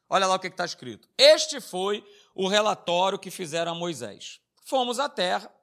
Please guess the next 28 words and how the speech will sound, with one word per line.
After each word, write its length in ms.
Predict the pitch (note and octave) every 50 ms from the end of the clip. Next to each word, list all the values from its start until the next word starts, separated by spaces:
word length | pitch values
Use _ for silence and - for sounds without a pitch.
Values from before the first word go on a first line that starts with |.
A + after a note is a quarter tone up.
| _ _ _ _ -
a 80 | - D3+
que 140 | - F#3+
você 300 | F3 F3 F3+ E3+ - F#3+
nos 180 | G3 G#3 G3 F3+
enviou. 680 | G#3+ G#3+ G#3+ B3 A#3+ B3+ B3 G#3+ D#3+ - - - - _ _ _ _ _ _ _ _ _ _ _ _ _ -
E 240 | D#4 G4 F4+ C4 G#3
é 160 | G#3+ C4+ D4+
de 160 | B3 D4+ C4+
fato", 500 | - - - D#3 G3 A3 - - - G2 -
olha 160 | - F#3+ G3
aí, 160 | D#3 A#2 - -
"um 160 | - G3+ C4 C#4+
lugar 680 | C4+ A#3+ E3+ D#3+ E3 F#3 G3 A3 A3 - - _ _ _
maravilhoso." 1700 | - C#3 D#3+ F3+ G3 G#3 G#3+ A3+ A#3 A#3+ A#3+ A#3 A#3 A3+ G3+ F#3 F#3+ G#3 G#3 F3+ E3+ F#3 F3 D3+ D3 D3 C3+ A2 F2+ - - - _ _ _ _ _ _ _ _ _ _ _ _ _
Eu 140 | - D#3+ D#3+
tô 80 | E3+
lendo 200 | E3 E3 F3 F3
na 100 | F3+ F3
versão 320 | D#3+ E3 E3 - - E3+ E3+
da 80 | E3
Bíblia 320 | D3+ C#3+ E3 D#3+ E3 E3 C3
Viva, 260 | A#2+ D3 C#3 B2 B2
tá? 260 | - D3 D3 D#3+ - _ _ _
Desculpa, 480 | - - - D#3 E3 D#3+ E3 E3 - _ _ _ _ _ _ _ _ _ _
mas 240 | - A#2+ C3 C#3 C3+
acompanha 440 | D3 - D3+ C#3 - D3 D3+ D3+ C#3+
aí 100 | D3 C#3+
comigo. 360 | - D3 C3+ A#2+ A2 F2+